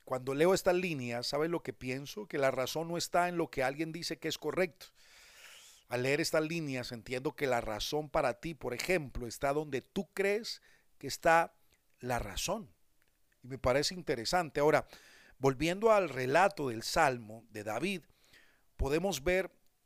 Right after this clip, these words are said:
que ha sido escrito por una persona que se conectó con algo o con alguien correctamente, en este caso con Dios. Y este poema, al leerlo, ¿sabes? Revela que su autor es una persona entusiasta,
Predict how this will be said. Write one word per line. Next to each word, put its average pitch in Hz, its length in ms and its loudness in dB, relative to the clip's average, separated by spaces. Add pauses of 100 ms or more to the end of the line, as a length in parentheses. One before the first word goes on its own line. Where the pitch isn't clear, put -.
que - 80 -6
ha - 60 -2
sido 180 240 -2
escrito 165 540 -2
por 127 180 -2
una 147 180 -2
persona 147 440 -4
que 139 120 -6
se 120 140 -4
conectó 113 560 -4
con 156 180 -4
algo 139 460 4 (560)
o 123 100 -6
con 135 220 -2
alguien 170 240 0
correctamente, 151 800 4
en 117 80 -10
este 151 180 -6
caso 156 280 -4
con 123 180 -4
Dios. 165 400 2 (300)
Y 151 120 0
este 196 240 4
poema, 160 640 2 (280)
al 135 160 -2
leerlo, 165 480 2
¿sabes? 165 420 -2 (400)
Revela 151 420 4
que 170 120 -2
su - 140 0
autor 165 400 2
es 139 100 -4
una 143 220 -6
persona 135 400 -6
entusiasta, 120 1200 -4